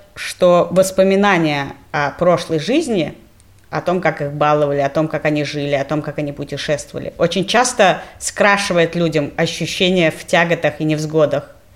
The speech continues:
Эти воспоминания являются важной поддержкой для них. И никогда я не читала о том, что мы всю жизнь голодали, и поэтому голод я перенес легко.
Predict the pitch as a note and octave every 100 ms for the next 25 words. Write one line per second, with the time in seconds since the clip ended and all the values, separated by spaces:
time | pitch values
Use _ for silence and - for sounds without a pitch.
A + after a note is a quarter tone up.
0 | - - - E3+ E3 D#3+ - E3+ E3+ G#3
1 | C4 A3 F3 D#3+ D#3+ F#3 F#3 F#3 E3 D3
2 | - - - - D#3+ F3+ F3 E3+ D#3+ F3
3 | D#3+ E3+ - - D3+ D3+ D3 C3+ - _
4 | - F#3 F3+ F3+ F3+ G#3+ G#3+ F3 - F3
5 | D3+ D3+ E3+ A3+ - D#3+ E3+ - E3 G3+
6 | A3+ F3+ E3+ D#3 D3+ C#3 C3+ D3+ F3+ F3
7 | D#3 E3+ F#3 D#3+ D3 D3 D3 D3+ - D3+
8 | - -